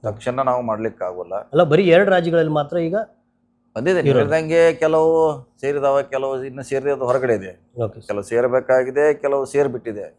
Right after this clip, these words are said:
Speaker 2: ಓಕೆ ಸರ್.
Speaker 1: ಆದ್ರೆ ಅದಕ್ಕೆ ಅಧ್ಯಯನ ಮಾಡ್ಬೇಕಾಗತ್ತೆ, ಯಾವ್ದೋ ಒಂದು, ಆ, ಕಮಿಷನ್
Speaker 2: ಅಲ್ಲ, already ಈಗ
Speaker 1: ಬೇಕಾಗತ್ತೆ.
Speaker 2: ಸುಪ್ರೀಂ ಕೋರ್ಟ್ ಕೂಡ ಹೇಳಿಕೆ
Speaker 1: ನೋಡು, ಅದ್ರ ಬಗ್ಗೆ ಸರ್ಕಾರ ಚಿಂತನೆ ಮಾಡ್ತೈತೆ, ಸ್ಟಡಿ ಮಾಡ್ತೀವಿ. So
Speaker 2: ಓಕೆ.
Speaker 1: ಅವಶ್ಯ ಆದ್ರೆ ಅದ್ರ ಪ್ರಕಾರ ಆಕ್ಟ್ ಮಾಡ್ತೀವಿ.
Speaker 2: ಓಕೆ ಸರ್, ಇನ್ನೊಂದು ಕ್ವೆಶ್ಚನ್.
Speaker 1: ಓಕೆ.
Speaker 2: ಆ, ಯಾಕೆ ಸತೀಶ್ ಜಾರಕಿಹೊಳಿ ಅವರಿಗೆ, ಆ,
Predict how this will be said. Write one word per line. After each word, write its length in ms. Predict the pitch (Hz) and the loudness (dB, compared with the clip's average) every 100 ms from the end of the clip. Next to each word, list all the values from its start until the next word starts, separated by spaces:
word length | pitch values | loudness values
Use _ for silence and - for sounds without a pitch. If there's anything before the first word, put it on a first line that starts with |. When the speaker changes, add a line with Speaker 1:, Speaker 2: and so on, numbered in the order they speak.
| - | -6
Speaker 2:
ಓಕೆ 180 | 107 101 | -6 -6
ಸರ್. 280 | - _ - | -20 _ -12
Speaker 1:
ಆದ್ರೆ 180 | 92 135 | -4 -4
ಅದಕ್ಕೆ 220 | 143 147 | 0 0
ಅಧ್ಯಯನ 280 | 139 156 143 | 4 4 4
ಮಾಡ್ಬೇಕಾಗತ್ತೆ, 760 | 139 127 123 117 113 117 113 | 0 -2 -2 0 -2 -2 -4
ಯಾವ್ದೋ 260 | 113 113 120 | 0 0 -2
ಒಂದು, 380 | 117 113 113 110 | -4 -6 -8 -10
ಆ, 320 | - 107 107 | -10 -12 -10
ಕಮಿಷನ್ 440 | - 117 123 156 | -6 -6 -4 0
Speaker 2:
ಅಲ್ಲ, 220 | 143 151 | 2 4
already 200 | 185 185 | 4 2
ಈಗ 60 | 165 | 2
Speaker 1:
ಬೇಕಾಗತ್ತೆ. 200 | 156 - | 0 0
Speaker 2:
ಸುಪ್ರೀಂ 260 | 151 180 165 | -2 -2 0
ಕೋರ್ಟ್ 240 | 156 147 | -2 -2
ಕೂಡ 120 | 165 | -2
ಹೇಳಿಕೆ 540 | 175 120 143 151 123 120 | -2 0 0 0 -4 -10
Speaker 1:
ನೋಡು, 240 | 113 226 | -6 -4
ಅದ್ರ 180 | 180 160 | -4 -2
ಬಗ್ಗೆ 400 | 175 165 175 160 | -4 0 0 2
ಸರ್ಕಾರ 380 | 147 127 139 131 | -2 -2 -2 -2
ಚಿಂತನೆ 360 | 123 113 117 | -8 -6 -6
ಮಾಡ್ತೈತೆ, 680 | 110 110 107 98 98 95 95 | -4 -6 -6 -12 -10 -10 -10
ಸ್ಟಡಿ 220 | - 120 | -4 -2
ಮಾಡ್ತೀವಿ. 600 | 113 101 95 95 95 98 _ _ _ | -2 -4 -6 -10 -12 -12 _ _ _
So 80 | 120 | -4
Speaker 2:
ಓಕೆ. 120 | 113 | 0
Speaker 1:
ಅವಶ್ಯ 320 | 113 120 - 131 | 0 0 -2 -2
ಆದ್ರೆ 180 | 160 | 0
ಅದ್ರ 140 | 196 - | -4 -4
ಪ್ರಕಾರ 320 | - 127 143 127 | -8 -6 -6 -2
ಆಕ್ಟ್ 260 | 117 - _ | -4 -4 _
ಮಾಡ್ತೀವಿ. 680 | 80 - _ _ _ _ 120 | -14 -14 _ _ _ _ -6
Speaker 2:
ಓಕೆ 180 | - - _ _ | -6 -16 _ _
ಸರ್, 120 | 123 | 0
ಇನ್ನೊಂದು 280 | 123 151 147 | 4 4 2
ಕ್ವೆಶ್ಚನ್. 340 | - 110 131 143 - - | -2 -6 -8 -10 -14 -16
Speaker 1:
ಓಕೆ. 120 | 92 131 | -6 0
Speaker 2:
ಆ, 220 | 131 127 | 0 0
ಯಾಕೆ 520 | 131 175 185 175 165 | 2 2 2 2 2
ಸತೀಶ್ 380 | 147 135 160 135 | 0 -2 -4 0
ಜಾರಕಿಹೊಳಿ 500 | 135 127 120 139 127 | 0 0 0 0 0
ಅವರಿಗೆ, 400 | 123 127 139 135 _ _ | 0 -2 -4 -6 _ _
ಆ, 40 | _ | _